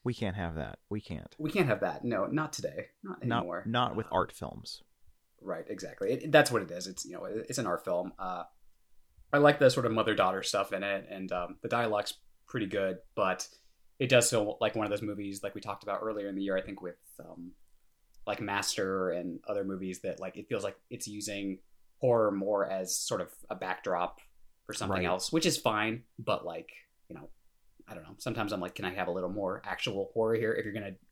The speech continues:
Speaker 2: like, play with this genre?"
Speaker 1: Yeah,
Speaker 2: Uh,
Speaker 1: it's like, "Can I have one
Speaker 2: what are you gonna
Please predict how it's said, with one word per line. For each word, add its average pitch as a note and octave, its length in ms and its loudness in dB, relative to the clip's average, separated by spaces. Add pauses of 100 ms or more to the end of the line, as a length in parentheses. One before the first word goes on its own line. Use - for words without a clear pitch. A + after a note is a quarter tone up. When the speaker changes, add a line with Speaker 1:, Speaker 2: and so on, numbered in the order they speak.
(100)
Speaker 2:
like, F#2+ 200 -8
play A2+ 180 2
with A2 120 2
this G#2+ 140 -2
genre?" G#2+ 440 -2
Speaker 1:
Yeah, G2 200 -6
Speaker 2:
Uh, G2 140 -6
Speaker 1:
it's - 140 -12
like, B2+ 100 -8 (220)
"Can D3+ 140 -4
I F3 40 -2
have F3+ 160 -4
one C3+ 160 2
Speaker 2:
what D3 160 -4 (100)
are - 20 2
you D3 120 2
gonna - 0 -